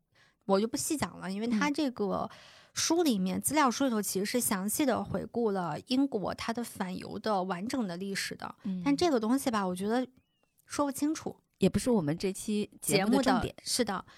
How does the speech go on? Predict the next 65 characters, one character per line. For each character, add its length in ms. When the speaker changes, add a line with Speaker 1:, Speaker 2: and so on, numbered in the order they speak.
Speaker 1:
反 140
正 80
就 120
大 100
家 100
都 140
懂 240
呢， 160
就 180
当 220
时 140
的 100
情 260
况 220
比 100
较 140
糟 220
糕 180
嘛。 200
那 180
么 160
我 120
们 140
之 140
前 220
在 160
聊 100
阿 120
加 140
莎 160
那 120
一 60
期 160
的 80
时 100
候 60
有 40
提 160
到 160
过， 160
英 200
国 120
其 200
实 100
有 140
很 220
长 300
一 60
段 180
时 140
间 180
是 160
有 300
那 100
个 80
反 300
移 100
民 180
浪 220
潮 280
的。 180
Speaker 2:
嗯。 260
Speaker 1:
很 180
不 60
幸， 280